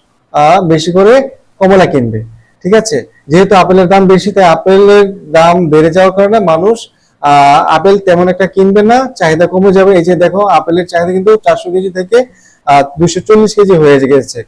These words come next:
তার মানে হচ্ছে যে আপেলের চাহিদা কমে গিয়েছে আপেলের দাম বেড়ে যাওয়ার কার-, কারণে। অন্যদিকে আপেলের দাম বেড়ে যাওয়ায় কমলার চাহিদা কিন্তু দুইশো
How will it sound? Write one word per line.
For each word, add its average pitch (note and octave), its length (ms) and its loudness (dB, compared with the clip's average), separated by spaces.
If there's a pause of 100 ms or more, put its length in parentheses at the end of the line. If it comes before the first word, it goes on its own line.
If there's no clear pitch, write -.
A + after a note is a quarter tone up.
তার F3 320 0
মানে F3+ 240 0
হচ্ছে G3 260 -4
যে A3+ 200 0 (460)
আপেলের F#3+ 400 0
চাহিদা F3+ 260 -2
কমে G#3+ 280 2
গিয়েছে F#3 360 0
আপেলের D#3+ 300 0
দাম E3 180 2
বেড়ে D3+ 160 2
যাওয়ার C#3 180 2
কার-, C3 340 -4
কারণে। C3+ 320 -4 (320)
অন্যদিকে A3 480 2 (160)
আপেলের G3 320 0
দাম G3+ 140 2
বেড়ে F3 220 2
যাওয়ায় G3+ 360 2
কমলার G#3 460 0
চাহিদা F#3 360 -4
কিন্তু G#3 260 -4
দুইশো E3 260 -8